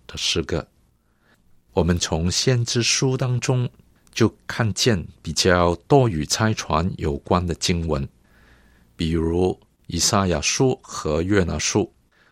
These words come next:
我们在这里只是举一些的例子。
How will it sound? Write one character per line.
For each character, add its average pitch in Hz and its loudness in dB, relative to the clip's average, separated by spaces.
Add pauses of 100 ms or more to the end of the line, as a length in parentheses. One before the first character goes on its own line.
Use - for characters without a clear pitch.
(180)
我 85 -6
们 85 -2
在 95 0
这 - 2
里 76 -2 (240)
只 - -4
是 - -2
举 76 -6
一 82 -10
些 85 -2
的 80 -8
例 76 -6
子。 - -8